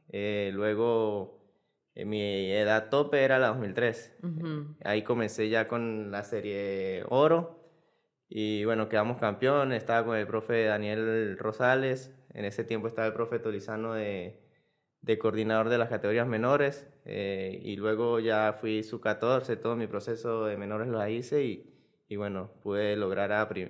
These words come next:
Speaker 1: llegar a primera, que fue con mi primera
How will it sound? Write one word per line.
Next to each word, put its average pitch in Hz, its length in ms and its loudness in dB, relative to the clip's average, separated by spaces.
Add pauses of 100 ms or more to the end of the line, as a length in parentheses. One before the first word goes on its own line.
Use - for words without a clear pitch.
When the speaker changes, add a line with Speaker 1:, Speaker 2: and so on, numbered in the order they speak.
Speaker 1:
llegar 101 260 0
a 110 80 4
primera, 117 640 0
que 107 120 -2
fue 104 220 -4
con 110 240 -4
mi 117 80 -2
primera 110 1000 -2